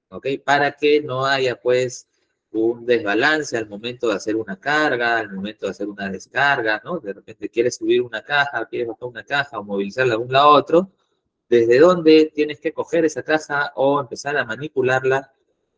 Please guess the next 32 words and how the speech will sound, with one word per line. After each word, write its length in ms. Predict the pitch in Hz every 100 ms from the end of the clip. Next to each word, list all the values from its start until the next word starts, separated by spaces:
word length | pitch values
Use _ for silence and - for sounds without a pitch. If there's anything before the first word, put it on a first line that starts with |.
| _ _ -
El 260 | 127 123
punto 320 | 151 156 151
de 120 | 143 151
equilibrio 640 | 151 123 131 135 135 131
te 420 | - 131 131 127
lo 340 | 127 127 127 -
indica. 680 | 110 98 98 113 123 104 - _ _ _ _ _ _ _ _
¿Ok? 260 | 113 131 - _ _ _ _ _ _ _ _ _ _ - - - - -
Muy 140 | 147
bien. 260 | 175 156 - _ _ _ _ _ _
Y 80 | 131
ahí 160 | 170 240
a 80 | 185
su 120 | 170
costadito 600 | 240 233 202 214 202 202
tenemos, 400 | 160 165 170 151
pues, 400 | 165 170 165 - _ _ _ _
a 320 | 113 117 123 117
Goku 480 | 113 110 175 185
haciendo 340 | 147 165 165 156
la 100 | 131
Genkidama, 640 | 117 107 110 165 170 127
¿no? 240 | 151 180 _
¿Qué 100 | 180
es 160 | 165 -
ese 260 | 160 151 151
símbolo 460 | 180 170 160 151
de 100 | 131
Goku 360 | 117 117 - 160
haciendo 340 | 135 170 156
la 100 | 117
Genkidama? 720 | - 165 151 131 139 135 135